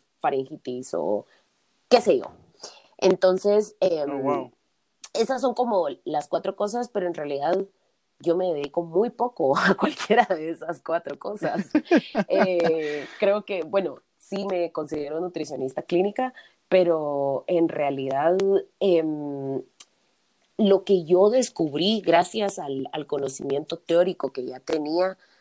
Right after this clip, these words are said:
Speaker 1: fue que hace tres años emprendí como este camino de, había salido de una relación abusiva, em, y tenía muchísimo sobrepeso por cuestiones de ansiedad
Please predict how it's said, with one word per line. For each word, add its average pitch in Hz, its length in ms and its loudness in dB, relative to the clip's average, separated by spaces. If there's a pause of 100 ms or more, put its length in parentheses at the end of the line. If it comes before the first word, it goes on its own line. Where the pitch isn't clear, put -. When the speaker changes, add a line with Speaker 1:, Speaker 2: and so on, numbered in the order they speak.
(160)
Speaker 1:
fue 165 340 2
que 175 480 2
hace 165 800 0 (560)
tres 220 260 2
años 262 640 -4
emprendí 170 640 -4
como 175 440 -4 (260)
este - 320 -6
camino 170 640 -2
de, 139 580 -6 (140)
había 151 320 4
salido 151 340 0
de 156 60 -2
una 156 120 0
relación 147 1000 -4 (140)
abusiva, 180 540 0 (460)
em, 135 800 0 (1200)
y 202 460 4
tenía 165 220 4
muchísimo 175 480 -2
sobrepeso 160 600 -4
por 147 160 -6
cuestiones 139 420 -2
de 170 60 0
ansiedad 151 520 0